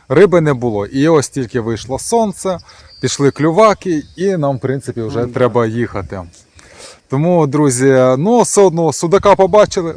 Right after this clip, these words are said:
Speaker 1: окуня побачили, щуку побачили, безумний кльов побачили. <laughs> Да, ну.
Speaker 2: Клюваки, сходи ще були, так що рибалочка класна.
Speaker 1: Да, то есть, е, в принципі, відпочили.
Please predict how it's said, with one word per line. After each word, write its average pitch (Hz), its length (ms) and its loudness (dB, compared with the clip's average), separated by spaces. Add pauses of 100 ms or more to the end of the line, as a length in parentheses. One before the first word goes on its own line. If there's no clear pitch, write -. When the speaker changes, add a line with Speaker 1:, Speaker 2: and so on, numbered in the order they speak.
(100)
Speaker 1:
окуня 170 440 2
побачили, 160 720 0
щуку 165 440 -6
побачили, 160 680 0 (420)
безумний 175 800 4
кльов 165 380 4
побачили. 175 800 6 (600)
<laughs> 160 160 4
Да, 160 320 8
ну. 190 260 2 (100)
Speaker 2:
Клюваки, 151 420 -4
сходи 135 360 -8
ще 135 180 -16
були, 143 340 -12
так 120 160 -20 (140)
що 123 100 -20 (580)
рибалочка 127 520 -12
класна. - 220 -20 (260)
Speaker 1:
Да, 143 420 2
то 180 180 2
есть, 160 260 0
е, 147 300 4
в 139 60 -2
принципі, 214 540 0
відпочили. 135 800 -2